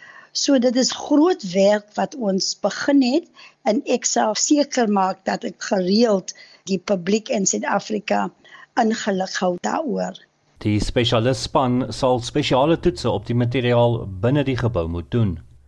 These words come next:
Speaker 1: Daar wat gebrand is, die staal het gesmelt,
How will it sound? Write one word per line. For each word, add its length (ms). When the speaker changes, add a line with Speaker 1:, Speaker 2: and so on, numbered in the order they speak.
Speaker 1:
Daar 280
wat 220
gebrand 680
is, 400
die 160
staal 540
het 220
gesmelt, 760